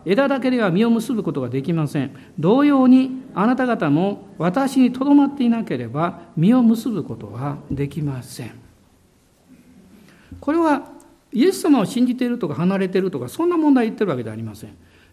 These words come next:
実を結ぶクリスチャンと実をあまり結ばないクリスチャンの違いを語っています。実を結ばないというのは、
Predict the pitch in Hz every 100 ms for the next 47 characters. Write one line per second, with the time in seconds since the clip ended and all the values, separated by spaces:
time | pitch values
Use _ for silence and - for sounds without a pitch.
0 | - 175 320 359 359 294 320 330 - 247
1 | 269 254 220 190 180 196 294 277 294 302
2 | 269 269 277 262 226 190 170 180 151 127
3 | - 170 160 214 - 113 - - - -
4 | _ _ _ _ _ _ _ _ _ _
5 | _ _ _ _ 185 294 381 370 294 349
6 | 370 370 330 - 139 135 139 117 135 156
7 | 139